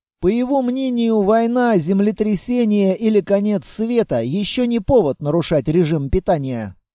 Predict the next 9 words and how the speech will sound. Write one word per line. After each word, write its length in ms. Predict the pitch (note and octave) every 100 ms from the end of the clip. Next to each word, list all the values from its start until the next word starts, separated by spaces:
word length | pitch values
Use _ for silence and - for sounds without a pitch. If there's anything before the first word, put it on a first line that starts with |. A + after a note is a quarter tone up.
| -
Он 180 | C#4+
отобрал 420 | B3 G#3+ G3+ A3 F3+
под 180 | F3
возмущенные 800 | D3 D#3+ E3+ F3+ - F3+ D#3+ D3+
крики 380 | C#3 F#3 F3 -
бумаги, 720 | B2 B2+ B2+ D3+ G#3+ A3+ B3 F#3
заставляя 800 | B2 C#3 - C3+ B2+ B2+ F3+
девочку 500 | A3+ E3 C#3 D3 -
поесть. 640 | F3+ A#3 F#3+ C3+ - -